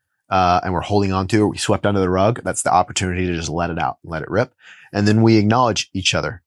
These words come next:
for what we're going through. And we're like, "Hey, I really see you in this." And we have an opportunity to see each other and the relationship. That has changed the game, doing that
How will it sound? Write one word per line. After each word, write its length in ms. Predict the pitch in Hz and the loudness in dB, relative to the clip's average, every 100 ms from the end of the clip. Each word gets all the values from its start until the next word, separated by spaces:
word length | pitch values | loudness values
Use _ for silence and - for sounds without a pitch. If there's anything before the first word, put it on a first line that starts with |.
| _ | _
for 400 | - 95 90 85 | -2 0 0 -4
what 260 | - 101 95 | -6 -2 0
we're 120 | 90 | 0
going 300 | 92 95 98 | 0 -2 -4
through. 200 | 95 82 80 | -2 -2 -4
And 100 | 80 | -6
we're 60 | |
like, 120 | 80 | -8
"Hey, 160 | 90 98 | -6 -6
I 40 | |
really 200 | 87 92 | -4 -6
see 160 | 90 101 | -4 -4
you 140 | 95 92 | -4 -4
in 80 | |
this." 260 | 101 98 82 | -6 -6 -8
And 40 | 80 | -10
we 100 | 82 - | -10 -6
have 120 | 87 | -4
an 60 | |
opportunity 480 | 87 85 - 95 87 | -4 -6 -6 -4 -4
to 80 | 82 | -4
see 420 | - - 107 95 - | -6 -6 -6 -8 -12
each 200 | 90 - | -8 -6
other 240 | 85 87 - | -2 -4 -6
and 180 | 95 90 | -6 -6
the 60 | |
relationship. 640 | 82 78 80 - 92 85 - - - - - | -6 -6 -6 -8 -6 -6 -8 -20 -20 -20 -4
That 200 | 104 104 | -2 0
has 160 | 104 95 | 0 -4
changed 500 | - - 95 90 - | -2 -2 0 -4 -6
the 60 | 90 | -6
game, 360 | 85 85 87 | -4 -6 -6
doing 220 | 85 92 87 | -6 -6 -6
that 200 | 82 | -8